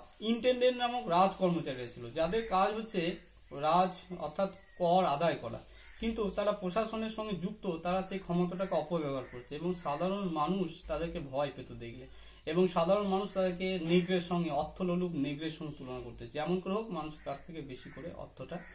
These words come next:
আদায় করতে হবে। এখানকার যে দুর্গ ছিল সেটা বাস্তিল দুর্গ, সেটা রাজতন্ত্রের প্রতীক ছিল। এই রাজতন্ত্রের যে দুর্গ, যে প্রতীক, এখানে অনেক মানুষকে বিনা বিচারে আটক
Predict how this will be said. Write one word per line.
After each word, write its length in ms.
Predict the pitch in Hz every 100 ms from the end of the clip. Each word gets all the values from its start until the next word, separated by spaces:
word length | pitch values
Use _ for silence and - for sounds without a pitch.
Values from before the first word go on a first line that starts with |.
| - -
আদায় 280 | - 147 117
করতে 280 | 113 113 127
হবে। 340 | 123 - - - - - - - - 185
এখানকার 520 | 208 247 247 254 254 - - - 185
যে 240 | 208 208
দুর্গ 400 | 165 196 214 220
ছিল 320 | 185 160 123
সেটা 280 | - 175 180
বাস্তিল 500 | 156 160 - 226 185
দুর্গ, 300 | 143 123 113 -
সেটা 260 | 170 196 180
রাজতন্ত্রের 580 | 160 170 - 196 190 185
প্রতীক 320 | 139 135 175 -
ছিল। 200 | - 113 - - -
এই 320 | 170 190 226 214
রাজতন্ত্রের 680 | 165 170 208 208 202 214 202 - -
যে 60 | 165
দুর্গ, 360 | 151 156 185
যে 100 | 175
প্রতীক, 500 | 170 139 139 185 120 - - - - -
এখানে 340 | 165 208 214
অনেক 300 | 170 185 202
মানুষকে 380 | 165 175 - 170
বিনা 380 | 135 165 180 175
বিচারে 560 | 143 - 147 127 110 -
আটক 320 | - 143 180